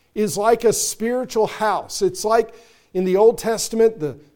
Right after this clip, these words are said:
the type, the shadow of what was to come. In the temple, God would manifest his glory there, and therefore the house was a place where he would demonstrate something of his glory to the people.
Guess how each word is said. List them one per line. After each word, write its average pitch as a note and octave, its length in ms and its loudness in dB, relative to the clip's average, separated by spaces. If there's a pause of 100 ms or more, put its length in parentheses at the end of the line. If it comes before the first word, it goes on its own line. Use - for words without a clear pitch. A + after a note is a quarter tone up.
(140)
the D3 100 -4
type, G#3+ 480 0
the D#3+ 140 -6
shadow G#3 520 2
of D#3+ 300 2
what G#3 220 0
was F#3+ 220 2
to F3+ 120 -4
come. G3+ 420 -4 (1300)
In D3 80 -8
the D3 80 -2
temple, A3+ 420 2
God G3 360 2
would F#3 140 2
manifest G#3+ 720 -2
his F3 180 -4
glory G3+ 600 4
there, G3+ 360 2
and D#3+ 140 -2
therefore G3 460 0
the D3+ 100 -4
house F#3 680 -8
was C3+ 180 -8
a C#3+ 60 -6
place F3 580 -6
where D#3 220 -6 (260)
he G3 140 -8
would C3 240 -2
demonstrate E3+ 760 -4
something F#3+ 560 -8
of B2+ 80 -10
his B2 180 -8
glory D#3 520 -2
to D#3 180 -10
the B2 100 -10
people. C#3 480 -14